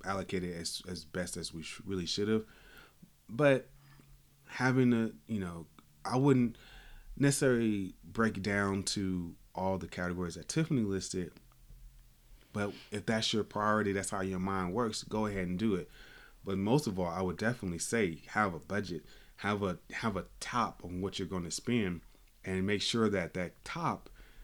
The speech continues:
includes all the activities that you plan to do or where you spend your money. So,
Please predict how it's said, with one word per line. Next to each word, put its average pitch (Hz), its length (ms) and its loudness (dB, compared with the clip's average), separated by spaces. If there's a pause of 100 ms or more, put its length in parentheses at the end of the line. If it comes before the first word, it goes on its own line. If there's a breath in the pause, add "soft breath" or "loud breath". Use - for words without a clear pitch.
(200 soft breath)
includes 110 580 4
all 104 300 0
the 95 200 -2
activities 92 840 0
that 82 220 -8
you 92 60 -6
plan 85 360 -8
to - 140 -6
do 87 440 0 (260 loud breath)
or 92 140 -2
where 90 160 0
you 85 120 -4
spend 80 300 -6
your 73 100 -8
money. 90 340 -2 (380 loud breath)
So, 143 480 6